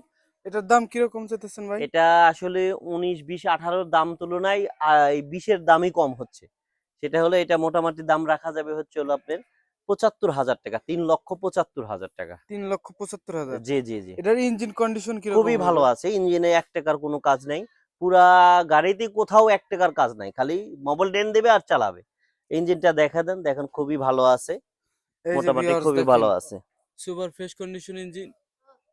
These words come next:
Speaker 1: এবং এই যে চেসিস নাম্বার, গাড়ির কাগজপাতি সবকিছু আমাদের কাছ থেকে একশো একশো মনে করেন যে আপনারা পাবেন, সারা জীবন গ্যারান্টি থাকবে, কাগজপত্রের মেয়াদ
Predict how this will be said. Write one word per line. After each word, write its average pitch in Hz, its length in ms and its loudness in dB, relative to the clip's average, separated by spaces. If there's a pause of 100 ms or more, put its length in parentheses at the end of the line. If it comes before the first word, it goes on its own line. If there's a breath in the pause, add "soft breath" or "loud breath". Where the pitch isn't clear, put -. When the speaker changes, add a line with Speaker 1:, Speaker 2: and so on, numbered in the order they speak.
(800)
Speaker 1:
এবং 190 360 -2 (640)
এই 180 100 -10
যে 160 180 -8
চেসিস 170 400 -12
নাম্বার, 175 400 -8
গাড়ির 156 280 -6
কাগজপাতি 165 580 -10
সবকিছু 160 540 -16
আমাদের 156 300 -14
কাছ 160 180 -12
থেকে 165 240 -18 (360)
একশো - 280 -16
একশো 170 300 -12 (220)
মনে 147 200 -16
করেন 151 200 -12
যে 147 60 -10
আপনারা 143 260 -12
পাবেন, 147 340 -8
সারা 160 260 -8
জীবন 151 300 -12
গ্যারান্টি 151 300 -12
থাকবে, 113 320 -20 (720)
কাগজপত্রের 175 500 -8
মেয়াদ 180 220 -6